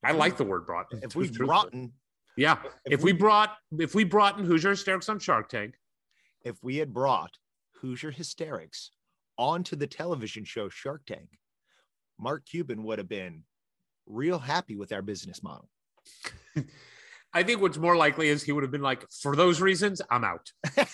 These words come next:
Speaker 1: Um,
Speaker 2: We'll see. We'll see. But he would have been really encouraging. We know for sure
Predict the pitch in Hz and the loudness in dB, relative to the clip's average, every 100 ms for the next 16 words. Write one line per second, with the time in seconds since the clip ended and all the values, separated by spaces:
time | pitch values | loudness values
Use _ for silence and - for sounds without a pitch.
0 | - - - - 220 - 226 - 202 - | 0 2 -4 0 -2 0 -4 -4 -8 -8
1 | - 190 170 165 156 247 302 302 285 190 | -8 0 4 4 2 -2 0 2 2 0
2 | - 190 269 - 233 262 262 - 214 226 | 0 6 6 6 2 0 -2 2 4 6
3 | 220 262 220 226 208 247 233 185 139 220 | 4 2 2 0 0 0 0 0 2 0
4 | 165 101 98 131 196 226 - 170 - 233 | 0 -2 -10 -4 0 0 -2 -6 -2 -2
5 | 254 | -2